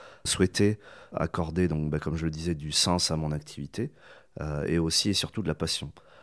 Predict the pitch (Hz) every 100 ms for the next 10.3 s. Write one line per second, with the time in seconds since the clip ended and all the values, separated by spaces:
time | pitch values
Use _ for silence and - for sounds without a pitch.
0 | - - - - 67 - - _ 69 71
1 | 71 71 85 69 76 71 73 90 - -
2 | 71 - 64 82 139 - - - - -
3 | 71 - 71 76 - 110 - 87 82 78
4 | 71 - - - 101 - 101 92 90 87
5 | 104 - - 85 85 - - 82 76 80
6 | - - - - 76 76 80 82 85 76
7 | - 95 80 82 85 78 76 - 92 95
8 | 73 71 76 - - - - - 90 90
9 | 87 90 95 80 - 78 80 - 85 73
10 | 73 - 76